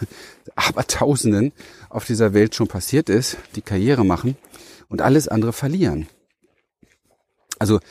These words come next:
nicht freiwillig einen Prozess des Loslassens oder Wandels oder so etwas machen, sondern die einfach alles andere verlieren, wie verlieren tatsächlich. Ja. Und, ähm,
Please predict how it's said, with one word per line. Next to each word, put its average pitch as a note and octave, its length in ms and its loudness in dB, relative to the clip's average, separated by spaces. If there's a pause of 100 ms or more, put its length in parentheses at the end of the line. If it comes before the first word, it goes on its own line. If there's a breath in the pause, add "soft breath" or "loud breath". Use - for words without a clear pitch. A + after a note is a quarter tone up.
(180 soft breath)
nicht - 220 0
freiwillig G#2+ 760 2 (160)
einen F#2 380 0 (440 loud breath)
Prozess - 460 0
des - 220 -4
Loslassens G#2 600 -2
oder F2+ 220 -4
Wandels B2+ 420 0
oder C#3+ 160 4
so C3 100 0
etwas C#3 320 -2
machen, D3 320 -2 (460 soft breath)
sondern A2+ 260 4
die A#2 100 -2
einfach A#2 300 -4
alles B2+ 260 0
andere A#2 220 -4
verlieren, A2 560 -2
wie D3 120 2
verlieren E3+ 520 -4
tatsächlich. - 680 -12 (220)
Ja. E2+ 240 -12 (1500 soft breath)
Und, A2+ 460 4
ähm, G2 600 4